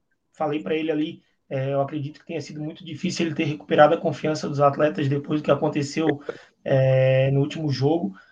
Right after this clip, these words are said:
só que, pô, a energia dele é muito diferente, cara. Eu até comentei hoje no Twitter sobre isso, que principalmente perto dos outros que a gente teve aí, André Martins, Marco Aurélio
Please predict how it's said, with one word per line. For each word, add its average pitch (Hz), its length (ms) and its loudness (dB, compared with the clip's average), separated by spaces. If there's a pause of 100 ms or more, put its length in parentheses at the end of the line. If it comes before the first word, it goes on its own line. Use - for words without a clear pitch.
só 156 260 2
que, 175 840 -4
pô, 190 180 10
a 160 100 8
energia 170 560 4
dele 180 260 4
é 202 40 6
muito 190 200 6
diferente, 190 400 0
cara. - 280 -16
Eu 156 120 2
até 143 160 -2
comentei 190 360 2
hoje 180 180 -4
no 170 80 -12
Twitter 185 320 -10
sobre 147 260 -8
isso, 190 220 -10 (380)
que 151 680 -4 (520)
principalmente 165 600 -2
perto 180 300 0
dos 156 200 -6
outros 185 220 -4
que 175 60 -8
a 147 40 -2
gente 151 260 -8
teve 160 260 -4
aí, 185 300 0 (200)
André 143 280 2
Martins, 160 680 -2
Marco 143 300 -4
Aurélio 160 320 0